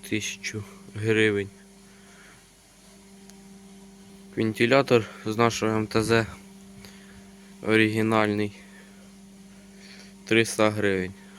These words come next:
Корзина щеплення С М Д чотирнадцять. Чашечки є, пружини, тільки не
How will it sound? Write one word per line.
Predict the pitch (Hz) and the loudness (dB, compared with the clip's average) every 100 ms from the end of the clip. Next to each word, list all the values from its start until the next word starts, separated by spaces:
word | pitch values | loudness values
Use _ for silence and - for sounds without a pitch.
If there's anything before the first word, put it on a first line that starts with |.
| - - - - - - - - - - - - - - - | -20 -20 -20 -20 -20 -20 -20 -20 -20 -12 -10 -6 -8 -8 -2
Корзина | - 117 117 117 110 | 0 2 2 2 0
щеплення | - 147 139 120 120 110 - - | 0 -2 0 0 0 -2 -8 -8
С | 117 117 | -4 -2
М | 113 | 0
Д | 117 | 0
чотирнадцять. | 113 - 117 110 110 - 101 - - - - - - - - - - - - - - - - - - - - - - 196 - - - - - - - - - - 107 | -2 -2 0 2 0 -2 -6 -8 -18 -20 -20 -20 -20 -20 -20 -20 -20 -20 -20 -20 -20 -20 -20 -20 -20 -20 -20 -20 -20 -20 -16 -8 -8 -8 -12 -20 -20 -20 -16 -10 -4
Чашечки | - 135 131 117 - - | 2 2 2 -4 -4 -6
є, | 117 113 113 - - - | -4 -4 -6 -10 -10 -12
пружини, | - 113 127 135 123 110 - - - - - - - - - - - | -8 -2 2 2 2 -2 -10 -20 -20 -20 -20 -20 -20 -20 -20 -20 -8
тільки | 110 107 117 104 - - - - - | -6 -2 -4 -4 -12 -20 -20 -20 -12
не | 101 107 | -6 -4